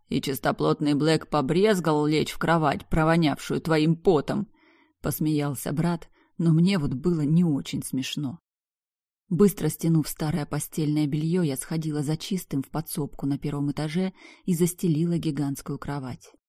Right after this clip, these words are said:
«Может, еще и вещи его развесишь?» — ехидничал Дейтон. Глянув на сумки, я поняла, что не смогу сделать это, даже если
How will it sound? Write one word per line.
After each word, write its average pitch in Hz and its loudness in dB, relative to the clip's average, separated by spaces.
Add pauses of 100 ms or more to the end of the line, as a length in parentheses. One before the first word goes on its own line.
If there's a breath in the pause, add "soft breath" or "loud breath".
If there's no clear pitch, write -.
(800)
«Может, 175 2
еще 165 2
и 160 4
вещи 196 4
его 226 6
развесишь?» — 156 2 (480)
ехидничал 139 -2
Дейтон. 131 -6 (600 soft breath)
Глянув 196 2
на 180 2
сумки, 190 -2
я 156 0
поняла, 160 0
что 165 -4
не 165 0
смогу 160 -2
сделать - -6
это, - -8
даже 165 0
если 160 0